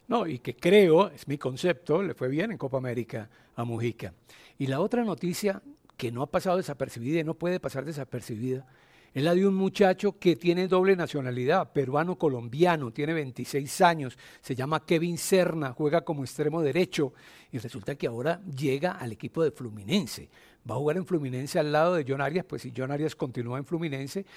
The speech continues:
y al lado de un muchacho, Jan Lucumí, un muchacho de veinte años que no ha tenido todavía la oportunidad y que salió del fútbol del Valle del Cauca. Pues bien, este Kevin Serna llega, eh, después de haber hecho una campaña en el Perú, en un equipo que se llama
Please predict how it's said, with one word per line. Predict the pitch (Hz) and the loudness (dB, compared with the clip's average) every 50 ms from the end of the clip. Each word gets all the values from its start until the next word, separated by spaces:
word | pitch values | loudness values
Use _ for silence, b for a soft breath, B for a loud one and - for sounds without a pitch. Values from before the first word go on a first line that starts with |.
| B B B | B B B
y | B 131 | B 0
al | 120 120 | 0 2
lado | 127 135 | 2 2
de | 151 | 2
un | 160 165 | 2 0
muchacho, | 165 - 180 151 - 180 160 135 | 0 -2 -2 0 0 -2 -2 0
Jan | 156 156 160 170 | 0 0 0 0
Lucumí, | 170 165 - - 131 120 135 165 180 | -2 -4 -4 -4 -8 -6 -6 -6 -6
un | 165 | -6
muchacho | 156 139 - 147 127 175 | -6 -4 -4 -4 -2 -2
de | 156 | -2
veinte | 135 135 127 - 151 | -2 -2 -2 -2 -2
años | 147 156 165 - | -2 -2 -4 -8
que | - 139 | -8 -8
no | 127 | -6
ha | 123 | -4
tenido | - 160 151 151 151 156 160 - b b b b b | -4 -2 0 0 0 -2 -2 -6 b b b b b
todavía | - 147 143 139 143 151 151 147 151 | -2 0 2 2 4 4 2 2 2
la | 160 147 | 2 2
oportunidad | 139 123 - 127 117 - 131 120 123 143 196 247 233 | 0 -2 -4 -6 -6 -6 -8 -6 -2 0 2 2 2
y | 180 147 | 0 -2
que | - - - | -4 -8 -8
salió | - 123 131 131 143 143 151 180 - B B B B B | -6 -6 -4 0 0 2 0 0 -2 B B B B B
del | 143 135 127 120 | -4 -4 -4 -4
fútbol | - 151 143 139 165 151 | -4 -6 -4 -2 -2 -2
del | 135 127 107 | -4 -4 -2
Valle | 131 127 131 151 156 | -2 -2 0 0 0
del | 135 120 117 | 0 -2 0
Cauca. | - - 175 170 - - - 101 - b b b b b | 4 4 4 4 4 -2 -10 -14 -14 b b b b b
Pues | - 147 143 135 | 0 2 2 6
bien, | 151 185 196 160 123 131 - | 8 8 8 8 6 0 -6
este | - - 165 - - - | -4 -4 -4 -4 -4 -4
Kevin | - 202 190 202 190 | -2 -2 -2 -2 -4
Serna | - - 175 160 139 135 143 143 165 170 _ _ b b b b b | -2 0 0 0 0 0 -4 -6 -8 -10 _ _ b b b b b
llega, | 131 123 139 180 185 180 170 202 202 202 202 - - - - - _ - | 0 6 8 8 8 8 6 4 4 2 -2 -12 -20 -20 -20 -20 _ -4
eh, | 165 139 139 147 135 | -2 0 0 0 0
después | 127 147 - - 165 156 | 0 -2 0 0 2 4
de | 185 | 6
haber | 190 185 185 185 | 6 6 6 2
hecho | 196 - 214 196 | 2 0 0 -2
una | 190 190 | 0 0
campaña | - 175 139 135 123 - 165 165 175 185 185 185 190 - | -2 -4 -4 -2 4 4 4 6 4 2 0 -2 -4 -4
en | 254 240 190 185 180 165 | 0 4 4 4 4 4
el | 151 143 135 | 0 0 0
Perú, | - - 143 135 131 147 170 202 190 - _ - | 2 2 2 4 4 0 -2 -2 -6 -10 _ -6
en | - 139 147 | -4 -2 -2
un | 156 180 | 0 -2
equipo | 190 - - 180 - 196 180 | -2 -2 -4 -4 -4 -4 -4
que | - 180 | -4 -6
se | - - 139 | -8 -4 2
llama | 127 143 147 160 175 185 | 4 4 6 6 4 0